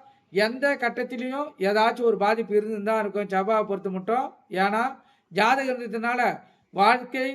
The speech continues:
வெற்றியும் இருக்கும், தோல்வியும் இருக்கும், நல்லதும் இருக்கும், கெட்டதும் இருக்கும், கருத்தில் கொள்ளணும். அந்த அடிப்படையில் தான் செவ்வாய் பகவானுடைய பலன் இருக்கும்.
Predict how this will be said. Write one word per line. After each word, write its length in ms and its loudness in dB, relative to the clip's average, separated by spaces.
வெற்றியும் 440 0
இருக்கும், 360 -4
தோல்வியும் 360 4
இருக்கும், 320 -2
நல்லதும் 340 0
இருக்கும், 340 -2
கெட்டதும் 380 -2
இருக்கும், 300 -2
கருத்தில் 340 -2
கொள்ளணும். 380 0
அந்த 360 4
அடிப்படையில் 520 8
தான் 140 4
செவ்வாய் 280 6
பகவானுடைய 420 4
பலன் 280 4
இருக்கும். 280 -6